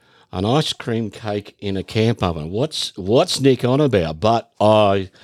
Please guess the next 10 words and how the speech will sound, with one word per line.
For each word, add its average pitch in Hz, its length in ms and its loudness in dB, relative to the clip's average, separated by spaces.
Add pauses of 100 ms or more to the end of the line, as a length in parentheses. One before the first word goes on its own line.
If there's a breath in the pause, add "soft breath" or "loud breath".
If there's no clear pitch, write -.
(340 loud breath)
totally 131 480 2
agree. 107 320 0
After 101 300 0
reading 120 320 2
the 95 100 -4
recipe, 101 440 0
I 95 140 -2
can 92 260 -8
well 110 240 -6
imagine, 95 540 -4